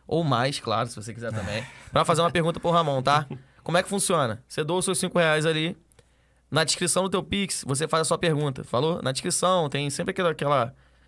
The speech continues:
Speaker 1: aquela abazinha onde você consegue escrever alguma coisa. Aí você faz a pergunta lá que vai aparecer pra gente aqui. E a gente vai ler no final aqui pro Ramon. Falou cinco reais pra dar uma, uma moral pro projeto.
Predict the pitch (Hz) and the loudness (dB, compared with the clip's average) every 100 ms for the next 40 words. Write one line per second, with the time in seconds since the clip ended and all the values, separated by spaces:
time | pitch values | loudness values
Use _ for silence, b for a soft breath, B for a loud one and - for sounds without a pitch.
0 | b - 139 139 131 113 135 127 120 139 | b 0 2 4 2 0 0 0 -2 -4
1 | - 131 127 123 123 135 131 104 110 127 | -4 -4 -2 -2 0 0 0 -2 -2 0
2 | 147 175 165 170 165 156 151 156 160 156 | -2 0 0 0 0 -2 -2 0 0 0
3 | 151 151 151 147 147 151 147 165 b b | -2 -2 -2 -2 -4 -6 -8 -8 b b
4 | b 165 156 170 170 170 165 170 151 156 | b -4 -2 0 0 0 -2 0 0 0
5 | - 165 156 113 b b _ - 165 - | -2 0 0 -2 b b _ -4 -2 -2
6 | 180 190 170 175 165 160 - B _ - | 0 0 0 0 0 -2 -4 B _ -4
7 | 151 147 - 156 131 143 151 | 0 0 -2 -4 -2 -2 -2